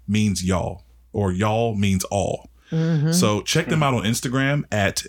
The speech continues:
Speaker 1: Richmond for All. That's spelled the way it's supposed to be spelled, Richmond for All.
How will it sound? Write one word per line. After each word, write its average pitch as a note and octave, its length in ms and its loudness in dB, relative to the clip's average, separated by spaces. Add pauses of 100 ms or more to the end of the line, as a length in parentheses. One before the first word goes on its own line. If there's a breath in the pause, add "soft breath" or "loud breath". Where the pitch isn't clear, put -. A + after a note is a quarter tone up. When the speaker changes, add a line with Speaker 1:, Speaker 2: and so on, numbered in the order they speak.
(180)
Speaker 1:
Richmond B2+ 680 0
for G#2+ 320 0
All. G2 420 -4 (160)
That's F2+ 160 0
spelled G#2 400 0
the G#2 60 0
way G2 380 2
it's G2+ 120 -2
supposed F#2+ 300 0
to F2 60 -4
be F#2 100 0
spelled, - 400 -2
Richmond F#2+ 400 0
for - 120 -2
All. - 300 -4